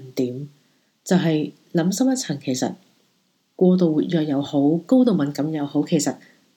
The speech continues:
我覺得唔重要，因為無論遊戲治療或者職業治療或者其他治療任何嘢都好，都只係針對佢嘅症狀設計治療去幫小朋友。即係話，個，佢唔識同小朋友玩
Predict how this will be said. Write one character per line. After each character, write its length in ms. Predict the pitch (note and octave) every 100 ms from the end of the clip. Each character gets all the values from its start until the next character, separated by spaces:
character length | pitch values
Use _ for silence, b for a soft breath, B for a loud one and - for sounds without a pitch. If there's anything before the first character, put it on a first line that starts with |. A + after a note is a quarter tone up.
| -
我 160 | A3+
覺 80 | C#4+
得 60 | B3+
唔 120 | B2+
重 300 | C#3+ C3 C3
要， 260 | C#3+ C3 C3 b b b b b
因 180 | - D4+
為 140 | D#4 A#3
無 240 | F3 C#3
論 180 | C#3+ C#3+
遊 180 | C3+ B2+
戲 140 | C#3+
治 240 | C#3+ C#3+
療 40 | C#3
或 100 | C3+
者 100 | C#3+
職 140 | D3
業 160 | A3 F3+
治 160 | -
療 140 | C#3 C#3
或 100 | C#3
者 140 | C#3 D3 F#3 F#3
其 180 | - C3
他 140 | F3+
治 160 | F#3 D#3
療 140 | C3
任 100 | B2+
何 100 | B2+
嘢 60 | B2+
都 100 | D#3+
好， 260 | D3 C3+ C#3+ b b b b _
都 140 | D#4
只 200 | D4 A3
係 200 | A3 F#3+
針 220 | G#3+ G#3+
對 160 | G#3+ D3+
佢 120 | C#3+
嘅 140 | C#3+ C#3
症 400 | - C#3+ C#3+ C#3+
狀 340 | C#3+ B2 A2+ -
設 240 | - F3+ F3+
計 120 | D#3+
治 200 | D3+ D3
療 200 | C3+ -
去 80 | C#3+
幫 400 | - E3+ F3 E3+
小 160 | - C3
朋 200 | D3 C3+
友。 240 | - - - _ _ _ _ _ _ _ _
即 140 | -
係 160 | C#4+ F#3+
話， 340 | D3 C3 - _ _ _ _ _ _ _ _ _ _ _ _ -
個， 440 | E3 E3 D#3+ D#3+
佢 280 | - - F3+
唔 100 | D3
識 140 | A3
同 160 | G#3+ D3+
小 120 | D#3+
朋 120 | E3+
友 100 | B2
玩 320 | B2+ A#2+ B2+